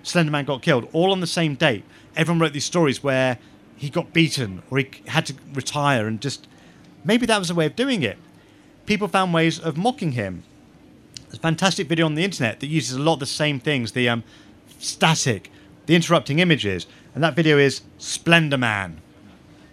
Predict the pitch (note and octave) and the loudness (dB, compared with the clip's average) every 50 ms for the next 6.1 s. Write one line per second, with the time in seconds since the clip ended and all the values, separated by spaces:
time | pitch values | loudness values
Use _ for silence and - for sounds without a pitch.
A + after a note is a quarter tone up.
0 | - - - - - - - - - - - - - - - - A3+ - - A#3 | -20 -20 -20 -20 -20 -20 -20 -20 -20 -20 -20 -20 -20 -20 -6 -6 -4 0 0 0
1 | G#3 F3+ D#3+ - - F3+ D#3+ - - E3 F#3 E3+ - B2+ C3 B2+ B2 C#3+ C#3+ D3 | 0 -2 -4 0 0 -2 0 -2 -4 -2 -2 0 0 -2 -2 -2 -4 -4 -4 -2
2 | D#3 E3+ F#3 F3+ E3 C3 C#3+ B2+ A#2+ G#2+ E3+ E3 D#3 C#3 - - B2+ C3 - - | 0 2 2 2 2 2 0 -4 -2 0 0 0 2 0 -2 -4 -6 -8 -8 -14
3 | - - - - D#3+ D#3+ C#3+ - C#3+ C3 - - - D3+ D3+ D#3 C#3+ C3 A#2+ A2 | -20 -20 -4 0 0 0 0 0 -4 -6 -6 -4 0 2 2 2 2 0 0 0
4 | G2+ F#2+ F#2 F2 - - - - - - - - C4+ C#4 B3+ A#3 G#3+ A#3+ C4 A#3 | -2 -2 -6 -10 -14 -18 -20 -20 -20 -20 -12 -8 -8 -6 -6 -2 0 0 0 0
5 | A#3+ G3 G3 F#3+ F3 E3 C#3 D3 F#3+ E3 - - E3 D3 C3+ B2 A#2+ A#2 - A#2 | -2 -8 -8 -10 -10 -6 0 0 0 0 0 0 0 0 0 -2 -4 -4 -4 -6
6 | G2 F2+ | -6 -6